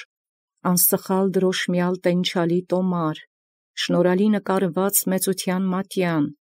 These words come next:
ընտիր մտքերով շարադրյալ նամակ, իմաստությամբ զոդյալ արձան անձնական, Տիրոջ կերպարանքով կնքյալ մատանի, երկնային արքայի լուսանյութ զգեստ,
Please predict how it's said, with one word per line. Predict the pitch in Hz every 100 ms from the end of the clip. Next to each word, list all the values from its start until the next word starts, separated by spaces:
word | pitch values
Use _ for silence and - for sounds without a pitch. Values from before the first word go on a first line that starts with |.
| _ _ _ _
ընտիր | 190 185 202 214
մտքերով | 190 - - 180 190 -
շարադրյալ | - 180 170 185 180 185 190
նամակ, | 180 180 180 170 156 - - _ _ _ _ _ -
իմաստությամբ | 180 170 - 175 175 180 170 165
զոդյալ | 160 165 170 160 175 180 -
արձան | 175 - - 202 196 175
անձնական, | 156 156 156 156 156 151 160 165 151 _ _ _ _ _ _ -
Տիրոջ | 180 175 -
կերպարանքով | 185 175 180 175 175 185 175 -
կնքյալ | 175 180 180 170 170
մատանի, | 170 175 180 196 196 175 151 - _ _ _ _ _
երկնային | 156 165 - 170 175 208 190
արքայի | 190 - 185 165 185 196 - _
լուսանյութ | 175 180 - 180 175 175 175
զգեստ, | 175 165 160 165 151 - -